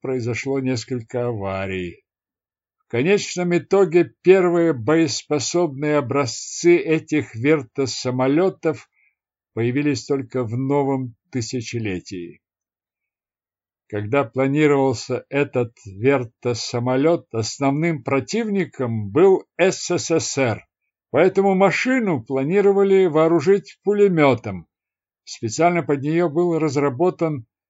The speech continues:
трёхствольный гаи девятнадцать и ракетами. Потом, для экономии денег и облегчения, и то, и другое убрали.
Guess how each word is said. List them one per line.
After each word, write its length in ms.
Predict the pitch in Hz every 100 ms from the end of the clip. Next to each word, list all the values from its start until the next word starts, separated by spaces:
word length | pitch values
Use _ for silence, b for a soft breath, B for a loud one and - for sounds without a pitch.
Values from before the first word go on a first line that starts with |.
| _ _
трёхствольный 1400 | 151 156 - - - 139 196 185 180 175 170 160 120 - _ _
гаи 880 | - 87 98 135 175 185 180 190 190
девятнадцать 1300 | 151 147 165 165 _ 139 151 131 - - - 104 - _ _ _ _ _ _
и 140 | 160
ракетами. 920 | 190 160 120 - 92 - 92 90 87 _ _ _ _ _ _ _ _ _ _ _ _ _
Потом, 580 | 95 101 170 202 190 156 _ _ _ _ _ _
для 340 | 87 117 127
экономии 600 | 120 127 127 139 131 127
денег 680 | 120 87 104 147 127 123 117
и 40 | 117
облегчения, 1160 | 107 110 120 - - 139 127 113 107 101 98 _ _ _ _ _
и 100 | 123
то, 220 | 117 123
и 60 | 123
другое 400 | 117 117 117 110
убрали. 760 | 104 90 113 175 208 202 196